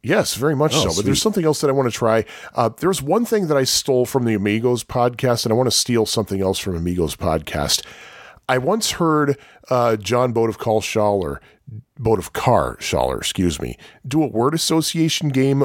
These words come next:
Speaker 1: with his co-host,
Speaker 2: Oh?
Speaker 1: uh, Aaron, Aaron Dowdy, and I wanna do the same thing with you.
Speaker 2: Okay.
Speaker 1: I'm gonna read off some names, and I want you to tell me, like, the first thing that these names make you think of.
Speaker 2: Okay.
Speaker 1: Uh, starting with Richard Valdez, what does he make you think of?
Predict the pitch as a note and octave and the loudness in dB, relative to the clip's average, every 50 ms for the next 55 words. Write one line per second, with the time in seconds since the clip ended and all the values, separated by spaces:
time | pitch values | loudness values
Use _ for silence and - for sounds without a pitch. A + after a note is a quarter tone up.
0 | - - B2 A#2+ A2+ - - - - - A#2+ G#2+ - - - B2+ A#2 A2 G2 A2+ | 0 0 0 0 0 -2 -6 -10 -4 -2 -2 -2 -2 -4 0 0 0 0 2 0
1 | G#2+ G2 - - - - D2+ D#2+ G2+ - - - A2 G#2+ G2 F#2+ F2+ F#2 - _ | 0 0 0 -2 -2 0 2 4 4 4 4 4 2 0 0 0 -2 -4 -8 _
2 | _ _ _ _ _ - A#2+ A#2 A#2 A2+ G#2+ G2 F2+ G2 G2 G2 F#2+ D#2 D2+ D#2 | _ _ _ _ _ -2 0 2 2 2 2 0 2 2 4 4 2 2 -2 -2
3 | F2 A2+ C3 D3 C#3+ C#3 D#3 D3 B2 - - B2 A2+ A2 - - A2 G2+ F#2 E2+ | 0 0 0 0 0 0 0 0 0 0 0 0 0 -2 0 0 -2 0 0 -4
4 | D#2 - - F#2+ E2 C2+ A#1+ - - - G#2 G2 G#2 B2+ - - B2+ D#3+ G#3 A#3 | -6 -4 -4 -6 -6 -6 -8 -10 -2 -2 0 2 2 0 0 0 0 0 2 2
5 | A3+ F3+ E3 F3 F3 E3 E3 D#3+ D#3 - - - C3+ B2+ A#2+ A#2+ B2+ A#2+ G#2+ G2 | 0 2 2 2 4 4 4 2 2 0 0 0 0 2 2 2 2 2 2 0
6 | F2+ G2+ G#2+ A#2 C3+ D3+ C#3+ - C#3 B2 A#2 - - - B2 B2 A#2+ A2+ A2 G#2+ | 0 2 2 2 2 2 0 -2 -4 -4 -4 -4 0 0 2 2 2 2 2 0
7 | G#2+ G2+ - - - - - - A2 G#2 - G#2+ - - D3+ C#3+ - - - C3 | 0 0 -2 -6 -20 -20 -12 -6 -6 -4 -4 -6 -2 0 0 0 0 0 0 0
8 | B2 A#2+ A2 A2+ A2 G#2+ - - A2+ A#2 A2+ F#2+ F2+ A2+ A2 G#2+ G2+ D#2+ F#2 G2+ | 0 2 2 2 2 0 0 -4 -4 -4 -2 -2 0 2 2 2 2 2 0 0
9 | F#2+ F2 - F#2 E2+ - - F2 E2 - - C#2+ C2+ C2 - - - G#2 F#2+ A2+ | 0 0 -2 -6 -6 -2 -2 -2 -2 -2 -4 -6 -6 -6 -8 -10 -8 -6 -4 -2
10 | G#2+ F#2+ A2 A2 G#2 F#2+ - - F3 G#3 G#3 F3+ D3 C3+ - - A#2+ D#3 D#3+ - | -2 0 0 0 0 0 0 0 0 0 2 0 0 0 -2 -2 0 0 2 2
11 | D#3 C#3 A2+ G2+ A#2 A2+ A2+ A2 G2 G#2+ G#2 E2+ C#2+ - G#2+ B2+ C3 C3+ A#2 A2+ | 0 0 0 0 0 0 0 0 0 0 0 0 0 0 0 0 0 2 0 -2
12 | - - A#2 G#2 F#2 F2 D#2 - E2 - - D#2 C#2+ - C#2 C2+ C2+ - | -4 -4 -4 -4 -2 -4 -4 -6 -10 -10 -10 -10 -10 -10 -12 -12 -12 -16